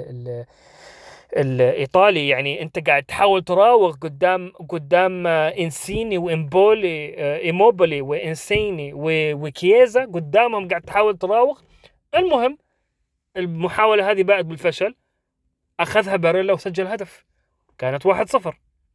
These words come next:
بعديها، آه، كمل الكر والفر، الم-، المنتخب البلجيكي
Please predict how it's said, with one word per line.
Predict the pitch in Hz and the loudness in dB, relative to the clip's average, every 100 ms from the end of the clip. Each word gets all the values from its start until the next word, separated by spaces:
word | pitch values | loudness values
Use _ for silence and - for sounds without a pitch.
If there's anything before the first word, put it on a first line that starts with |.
| _ _ _ _ _ _ _ _ _ _ _ _ - | _ _ _ _ _ _ _ _ _ _ _ _ 0
بعديها، | 156 196 277 285 240 269 _ _ _ _ _ _ _ _ - | 2 2 2 -4 -2 -6 _ _ _ _ _ _ _ _ -4
آه، | 190 196 | -2 0
كمل | - 254 240 226 208 | 2 2 2 -4 -4
الكر | 175 170 208 | -10 -4 -2
والفر، | 190 180 170 202 | -2 -2 -2 -2
الم-، | 190 175 | -2 -6
المنتخب | 175 170 175 - 185 | -6 -6 -6 -6 -4
البلجيكي | 165 156 147 175 170 175 | -2 -4 -6 -10 -6 -8